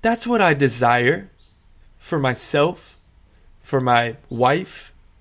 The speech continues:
for my family, for my brother, my closest friends, my teammates, and building outward from there into the communities that I'm a part of, the teams that I work with,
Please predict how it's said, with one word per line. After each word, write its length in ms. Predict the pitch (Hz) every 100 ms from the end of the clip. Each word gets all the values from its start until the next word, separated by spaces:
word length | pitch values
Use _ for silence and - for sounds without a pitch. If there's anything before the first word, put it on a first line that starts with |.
| _
for 160 | - 123
my 140 | 117
family, 720 | - 135 131 143 156 180 196 - _ _ _ _ _
for 120 | 127
my 160 | 120
brother, 640 | 117 123 123 135 156 185 - _ _ _ _ -
my 280 | 120 117 113
closest 760 | - - 127 147 147 147 -
friends, 440 | - 117 127 180 143
my 160 | 120 -
teammates, 800 | - 143 151 170 202 - - - _ _ _ _ - _ _ _ _ _ _ _
and 160 | 165 156
building 340 | 175 190 185
outward 380 | 190 190 196 190
from 220 | - 165
there 260 | 165 202 139
into 260 | 120 127
the 100 | 127
communities 720 | 120 120 117 131 143 143 139 135
that 140 | 120
I'm 120 | 113
a 60 | 113
part 340 | - 127 143
of, 400 | 170 190 202 _ _ _ _ -
the 80 |
teams 540 | 123 - 131 143 156 151
that 160 | 127
I 100 | 113
work 340 | 110 117 139 -
with, 440 | 180 190 - -